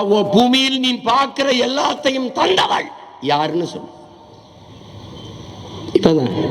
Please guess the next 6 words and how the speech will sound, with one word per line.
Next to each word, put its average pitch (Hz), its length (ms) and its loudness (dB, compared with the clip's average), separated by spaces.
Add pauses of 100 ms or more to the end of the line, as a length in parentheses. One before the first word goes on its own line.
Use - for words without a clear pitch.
இந்த 131 100 6 (100)
பூமி 170 200 4 (140)
தாய், 135 180 -4 (1800)
அந்த 127 220 4 (100)
தாய்க்கு 156 460 4
நீ 123 80 4